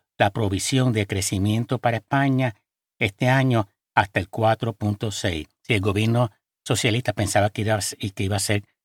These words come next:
cinco punto algo. Austria, once mil novecientos setenta y cinco nuevos casos, veintitrés muertes. Países Bajos, dieciséis mil trescientos sesenta y cuatro nuevos casos,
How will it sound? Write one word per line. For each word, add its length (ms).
cinco 360
punto 380
algo. 360
Austria, 640
once 380
mil 160
novecientos 460
setenta 400
y 40
cinco 360
nuevos 260
casos, 440
veintitrés 600
muertes. 560
Países 500
Bajos, 500
dieciséis 640
mil 300
trescientos 540
sesenta 420
y 40
cuatro 480
nuevos 320
casos, 440